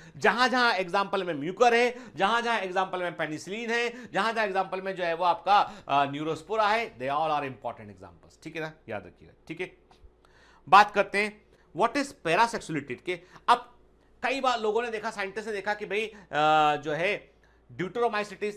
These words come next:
जिसको फंजाई इम्परफेक्टी कहा था हमने, हमने कहा था ऐसी फंजाई जो सेक्सुअल रिप्रोडक्शन नहीं कर सकती है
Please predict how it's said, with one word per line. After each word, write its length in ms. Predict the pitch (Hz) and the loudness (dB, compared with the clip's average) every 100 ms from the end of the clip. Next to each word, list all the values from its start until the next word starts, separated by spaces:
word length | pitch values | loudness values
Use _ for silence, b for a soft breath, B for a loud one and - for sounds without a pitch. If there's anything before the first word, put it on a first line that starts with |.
| - _ - | -12 _ -12
जिसको 260 | 190 247 | -6 -2
फंजाई 420 | 240 - 196 208 233 | -2 -4 -6 -4 -4
इम्परफेक्टी 760 | 220 214 208 208 214 214 233 | -6 -8 -4 -6 -6 -12 -10
कहा 220 | 208 202 | -2 0
था 120 | 208 208 | 0 0
हमने, 280 | 190 196 185 B - | -2 -6 -10 B -4
हमने 240 | 208 247 | -2 -2
कहा 180 | 240 214 | 0 0
था 120 | 220 | 0
ऐसी 400 | - 196 190 254 | -4 -4 -6 -8
फंजाई 300 | - 202 214 | -8 -4 -4
जो 120 | 220 | -2
सेक्सुअल 440 | 214 208 185 240 220 | -4 -6 -6 -6 -6
रिप्रोडक्शन 520 | 196 202 208 202 214 | -6 -4 -4 -4 -8
नहीं 300 | 185 170 233 | -8 -6 -4
कर 120 | 240 | -4
सकती 320 | 180 202 220 | -6 -8 -6
है 200 | 226 185 | -6 -6